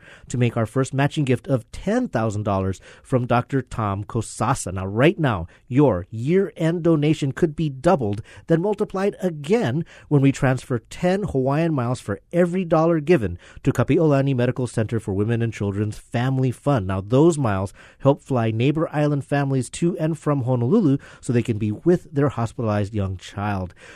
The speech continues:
Please donate online at hawaiipublicradio dot org, or, of course, you can call eight oh eight, nine five five, eight eight two one before the end of the day, and, of course, that is nearing us now.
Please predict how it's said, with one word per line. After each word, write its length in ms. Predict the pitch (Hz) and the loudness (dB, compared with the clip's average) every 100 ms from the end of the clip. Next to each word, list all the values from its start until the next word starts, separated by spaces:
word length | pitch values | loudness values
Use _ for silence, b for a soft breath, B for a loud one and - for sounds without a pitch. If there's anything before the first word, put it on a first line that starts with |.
| B | B
Please 180 | 180 175 | 0 4
donate 300 | 160 165 156 | 4 4 4
online 480 | 147 156 147 156 156 | 2 2 4 2 2
at 80 | 120 | 2
hawaiipublicradio 1000 | 131 143 147 139 135 123 123 123 113 | 2 2 2 0 0 0 2 2 2
dot 240 | 107 107 110 - | 0 -2 -4 -4
org, 380 | 127 165 165 b b | 0 2 0 b b
or, 120 | - 175 | 0 0
of 80 | |
course, 240 | 165 165 - | 4 0 0
you 80 | - | -2
can 160 | 147 | -2
call 320 | 135 135 170 196 | 0 0 -2 -2
eight 200 | 135 139 | 0 2
oh 140 | 135 | 2
eight, 200 | 180 220 _ | 2 0 _
nine 320 | 117 120 131 127 | -4 -2 0 -2
five 360 | - 120 113 | -2 0 -2
five, 400 | - 120 151 202 _ | -2 -6 -6 -10 _
eight 240 | 156 165 - | 2 2 2
eight 300 | 170 165 - | 0 0 -2
two 180 | - 147 | -2 0
one 440 | 127 160 135 135 b b - | 0 -2 -2 -4 b b -6
before 320 | 110 147 143 | -2 2 2
the 160 | 131 127 | 6 4
end 120 | 131 | 4
of 60 | |
the 80 | 117 | 2
day, 240 | 123 131 117 | 2 4 2
and, 140 | 101 | 0
of 80 | - | -2
course, 320 | 110 95 - | -2 -2 -6
that 160 | 98 104 | -4 0
is 220 | 107 92 | 0 -2
nearing 640 | 95 98 110 123 127 131 117 _ - | -6 -2 0 2 0 -2 -6 _ -6
us 220 | 139 - | -4 -2
now. 480 | 131 175 131 107 | -2 -2 -2 -4